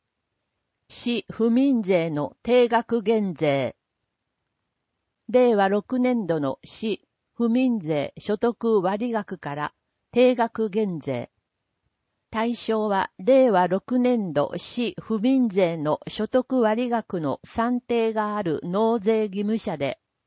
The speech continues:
令和六年度課税、令和五年分所得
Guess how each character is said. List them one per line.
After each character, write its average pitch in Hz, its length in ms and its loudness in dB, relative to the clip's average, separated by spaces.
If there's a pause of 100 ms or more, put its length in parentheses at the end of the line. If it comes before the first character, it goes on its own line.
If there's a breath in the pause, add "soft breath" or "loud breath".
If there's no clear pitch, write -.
令 262 300 6
和 175 160 2
六 196 320 -2
年 247 300 0
度 170 120 -2
課 165 220 -8
税、 175 380 -4 (400)
令 233 280 4
和 156 200 2
五 160 200 -2
年 233 320 0
分 202 260 -2
所 190 180 -6
得 - 440 -6